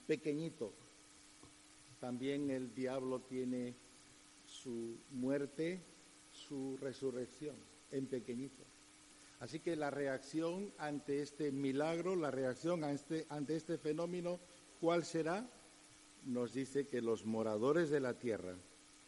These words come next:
se asombrarán y todavía le seguirán con más fuerza,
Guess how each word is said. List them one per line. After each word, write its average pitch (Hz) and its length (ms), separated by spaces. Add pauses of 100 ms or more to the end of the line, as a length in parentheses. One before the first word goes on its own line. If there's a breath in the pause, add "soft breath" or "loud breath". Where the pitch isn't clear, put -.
(460)
se 113 440 (140)
asombrarán 104 920 (920)
y 131 80
todavía 135 560
le 135 160
seguirán 120 840 (580)
con 123 200
más 120 260
fuerza, 120 520